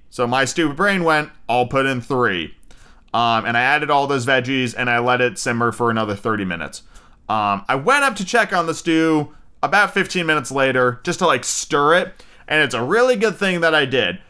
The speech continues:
because what happened was the potatoes absorbed all of the soup liquid like a fucking sponge, uh, which caused the layer,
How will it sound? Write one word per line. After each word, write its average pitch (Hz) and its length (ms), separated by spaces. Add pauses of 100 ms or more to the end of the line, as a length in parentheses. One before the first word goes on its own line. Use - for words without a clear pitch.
(140)
because 147 500
what 240 220
happened 208 400
was 151 240
the - 140
potatoes 226 680
absorbed 220 600
all 220 320
of 190 140
the 175 80
soup 254 320
liquid 160 400
like 160 180
a 135 80
fucking 180 460
sponge, 180 640 (400)
uh, 175 140
which 180 200
caused 196 460 (100)
the 170 300
layer, 202 640